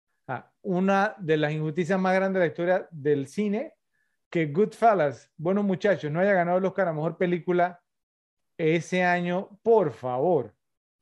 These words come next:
O sea, por favor. O sea, es decir, n-, más nada que hablar. Eh, un-, es una muy buena cinta, Danza con Lobos, sí,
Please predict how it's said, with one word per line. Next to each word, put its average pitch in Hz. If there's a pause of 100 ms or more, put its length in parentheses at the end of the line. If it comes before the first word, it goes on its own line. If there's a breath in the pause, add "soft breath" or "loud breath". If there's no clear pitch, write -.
(140)
O 139
sea, 143
por 220
favor. 139 (1400)
O 165
sea, 143
es 180
decir, 160 (160)
n-, 214
más 202
nada 185
que 156
hablar. 113 (220)
Eh, 160
un-, 220
es 262
una 254
muy 208
buena 196
cinta, 190 (280)
Danza 185
con 156
Lobos, 170
sí, 190